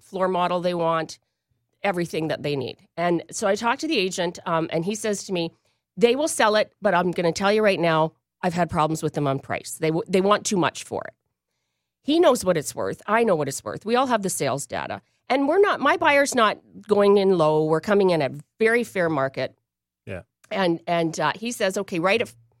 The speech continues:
Speaker 1: write the offer for me." Uh, let me see what I can do. I'll present it to them. They don't live in the country. S-, the seller doesn't.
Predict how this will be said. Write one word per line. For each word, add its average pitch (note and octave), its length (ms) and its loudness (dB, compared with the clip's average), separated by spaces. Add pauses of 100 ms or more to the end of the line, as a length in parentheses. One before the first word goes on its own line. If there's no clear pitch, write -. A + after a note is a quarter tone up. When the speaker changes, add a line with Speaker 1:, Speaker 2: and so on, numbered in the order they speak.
(180)
Speaker 1:
write A#3+ 220 0
the A#3+ 100 0
offer F#3 240 2
for E3+ 240 -2
me." E3 220 -2 (480)
Uh, D#3+ 260 4
let F#3 200 0
me G3 60 2
see F#3+ 160 -4
what F3 120 0
I D#3 100 2
can D#3 140 -4
do. A#2 160 -4 (240)
I'll E3 120 2
present D3+ 340 -4
it - 100 -14
to - 100 -12
them. - 120 -12 (480)
They B3+ 180 4
don't D#4 180 4
live A3+ 120 4
in F#3+ 80 2
the E3+ 60 2
country. C#3+ 360 -6 (140)
S-, - 220 -12 (180)
the D#3+ 160 0
seller A2+ 340 -2
doesn't. - 400 -14